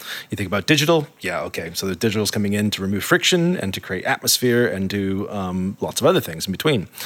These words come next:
But you think about the human, it's, it's the big unexplored element of the retail experience because we're shifting from a, a low-cost model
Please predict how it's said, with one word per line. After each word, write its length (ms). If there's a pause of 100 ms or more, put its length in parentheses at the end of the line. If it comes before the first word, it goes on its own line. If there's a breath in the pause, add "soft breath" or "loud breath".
(380 loud breath)
But 80
you 80
think 140
about 160
the 40
human, 380
it's, 160
it's 180
the 80
big 440 (100)
unexplored 1080 (360)
element 500
of 180
the 80
retail 460
experience 640
because 320
we're 220
shifting 440
from 220
a, 180 (340 loud breath)
a 80
low-cost 680
model 360